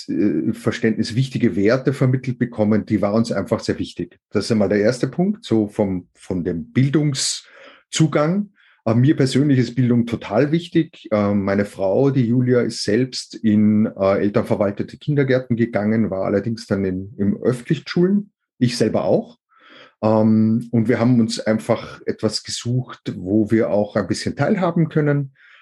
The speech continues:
ähm, wo wir nicht mitgestalten, aber teilhaben können, in Wahrheit als Eltern. Ähm, und wo ich den Eindruck krieg, dass meine Kinder, ich habe einen Sohn, der kommt nächstes Jahr auch in die Schule, dort,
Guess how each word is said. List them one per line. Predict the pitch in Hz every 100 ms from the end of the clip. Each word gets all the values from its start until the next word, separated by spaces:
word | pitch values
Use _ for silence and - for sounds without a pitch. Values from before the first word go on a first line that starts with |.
| _
ähm, | 104 101 101 101 110
wo | - 92 107 95
wir | 107 101 98 95 98 _ _
nicht | 156 -
mitgestalten, | 135 135 139 127 - 104 175 - 156
aber | 113 -
teilhaben | - 101 139 139 160 170
können, | 175 196 262 - -
in | 127
Wahrheit | 120 131 156 160
als | - -
Eltern. | 131 143 170 202 208 _ _ _ _ _
Ähm, | 113 120 123 127
und | 135 113
wo | 120 165
ich |
den | 165 120
Eindruck | 113 147 151 139
krieg, | 151 160 - - _ _ _
dass | 127 123 -
meine | 117 120 120 113 117
Kinder, | - 147 170 185 175
ich | 113
habe | -
einen | 110 101
Sohn, | 104 120 165
der | 151
kommt | 120 92
nächstes | 117 - 147
Jahr | 131 123 123 117
auch | 104 -
in | 165
die | 156
Schule, | 156 170 185 190 _ _
dort, | 110 160 240 -